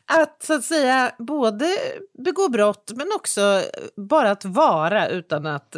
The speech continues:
avsätta spår. Och det är klart att det blir en faktor då när vi ska göra kriminaltekniska brottsplatsundersökningar. Och vi är ju oerhört glada för att det finns såna här experter,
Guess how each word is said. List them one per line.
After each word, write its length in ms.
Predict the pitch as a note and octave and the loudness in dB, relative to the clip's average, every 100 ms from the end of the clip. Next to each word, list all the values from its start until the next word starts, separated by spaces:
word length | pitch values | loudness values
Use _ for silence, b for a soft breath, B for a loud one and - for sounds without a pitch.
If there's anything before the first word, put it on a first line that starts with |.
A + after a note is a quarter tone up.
| - | -4
avsätta 540 | G3 D#3+ - F#3 - E3+ | -2 -2 -4 -8 -6 -6
spår. 560 | - E4+ A3 E3 E3+ | -4 -2 0 0 0
Och 120 | A#3 | -4
det 100 | A3+ | -2
är 60 | C#4+ | -4
klart 260 | D4+ B3+ A#3 | -2 -4 -2
att 80 | |
det 80 | A3+ | -4
blir 240 | G#3+ A3 G#3 | -4 -2 -4
en 80 | |
faktor 480 | G#3 A3+ - - G#3 | -4 -8 -8 -10 -8
då 240 | F#3 F3 E3+ | -4 -4 -4
när 160 | F#3 | -4
vi 380 | F3+ E3 D#3+ C3 - | -4 -4 -4 -6 -10
ska 220 | - G3 | -8 -2
göra 340 | G3 E3 D#3+ | 0 0 -2
kriminaltekniska 960 | D#3+ F#3 F3 F3 D#3 - E3 E3+ - E3+ | -4 -8 -6 -6 -6 -8 -12 -12 -10 -8
brottsplatsundersökningar. 1700 | F3+ F#3 - F3+ E3+ - - G3+ G3+ A3 A3+ G#4 G4 - F3+ E3 F3 B B B B _ | -8 -8 -10 -8 -6 -6 -4 -2 -2 -2 -2 -4 -4 -8 -6 -4 -4 B B B B _
Och 200 | C#4 B3+ | -2 0
vi 140 | D4 | 2
är 40 | D#4+ | 2
ju 80 | D#4 | 2
oerhört 480 | F4+ B3+ B3+ C4 | 0 0 -4 -6
glada 500 | - E4+ D#4 G#3 B3+ | -4 -4 -2 -2 -4
för 80 | F4+ | -6
att 80 | D4+ | -8
det 80 | C#4+ | -10
finns 400 | - F#4 A#4 A4 - | -6 -6 -4 -6 -4
såna 140 | E4 | -2
här 140 | F#3+ | -2
experter, 720 | E3+ - - - _ B2 C#2+ | -2 -6 -10 -12 _ -10 -10